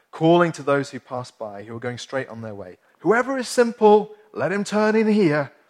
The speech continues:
And to him who lacks sense, she says, 'Stolen water is sweet, and bread eaten in secret is pleasant.' But he does not know that the dead are there, that her guests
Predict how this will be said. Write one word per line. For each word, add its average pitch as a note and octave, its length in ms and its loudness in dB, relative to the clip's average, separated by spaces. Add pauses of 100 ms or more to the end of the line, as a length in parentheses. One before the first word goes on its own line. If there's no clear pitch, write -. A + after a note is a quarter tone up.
(340)
And A#2 120 -12
to D3 100 -4
him E3+ 140 0
who F3+ 100 4
lacks D#3+ 240 0
sense, C#3+ 240 -6
she - 100 -16
says, A#2+ 240 -4
'Stolen A3+ 640 -4
water A3+ 400 4
is G3+ 120 4
sweet, G3+ 560 -12 (200)
and C#3+ 160 -8
bread F#3 280 0
eaten F3+ 260 -2
in D#3+ 100 -6
secret D#3+ 440 -10
is B2+ 100 -16
pleasant.' D#3 760 -8 (1120)
But A#2 140 -4
he A#2+ 100 -10
does C#3+ 380 -2
not E3 200 -4
know G2+ 400 -10 (600)
that G#2+ 100 -18
the F#2 80 -16
dead C3+ 280 2
are F#2+ 120 -6
there, E2 320 -20 (540)
that G2+ 100 -12
her G#2+ 100 -12
guests - 680 -8